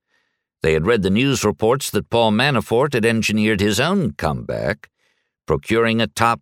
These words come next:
job in the Trump campaign. Just like in the good old days, Manafort had summoned Kilimnik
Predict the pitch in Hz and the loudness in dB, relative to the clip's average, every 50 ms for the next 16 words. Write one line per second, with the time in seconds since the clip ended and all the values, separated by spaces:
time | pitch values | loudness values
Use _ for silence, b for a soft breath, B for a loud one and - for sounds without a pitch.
0 | _ - - 107 98 95 98 92 87 104 101 104 98 - - 175 180 139 107 - | _ -2 0 2 2 2 2 0 0 0 0 0 -2 -2 -2 -2 -2 -2 -4 -6
1 | - - 80 76 69 65 - - 78 71 65 60 58 53 50 50 50 - _ _ | -6 -6 -4 -4 -4 -4 -6 -4 -4 -4 -4 -6 -10 -12 -16 -18 -20 -20 _ _
2 | _ _ _ _ _ _ _ _ _ _ - - 110 131 - - - - 127 127 | _ _ _ _ _ _ _ _ _ _ -2 0 0 0 0 -2 -2 -2 0 0
3 | 127 107 - 123 123 123 123 120 113 151 147 - 87 76 69 65 64 - 73 67 | 0 0 -2 -2 -2 0 0 0 0 0 0 2 2 2 0 -2 -2 -2 -2 -2
4 | 65 73 78 80 73 67 82 92 98 110 120 113 - - 117 120 123 104 120 117 | 0 -2 -2 -2 -4 -4 -4 -2 -2 -2 -2 -2 -2 0 0 0 0 0 -2 -4
5 | 107 - - 120 113 110 110 110 110 107 95 - - 104 110 107 95 82 73 71 | -4 -2 -2 0 0 0 0 0 -2 -2 -2 -2 -2 -2 0 0 0 0 -2 -2
6 | 73 - | -4 -6